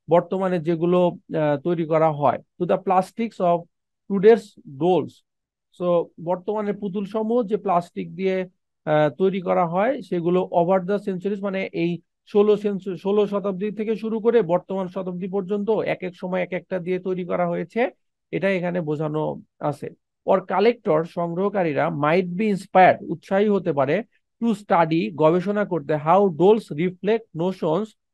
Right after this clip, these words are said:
of what children like or ought to like, এই বাচ্চারা কি পছন্দ করে বা পছন্দ করতে পারে,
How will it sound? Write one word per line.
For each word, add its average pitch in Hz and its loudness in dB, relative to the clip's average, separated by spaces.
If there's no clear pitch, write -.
of 165 4
what 208 4
children 185 -2
like 175 4
or 151 2
ought 170 -2
to 175 0
like, 135 0
এই 175 0
বাচ্চারা 196 2
কি 226 -4
পছন্দ 202 -2
করে 151 0
বা 139 2
পছন্দ 202 0
করতে 233 4
পারে, 254 2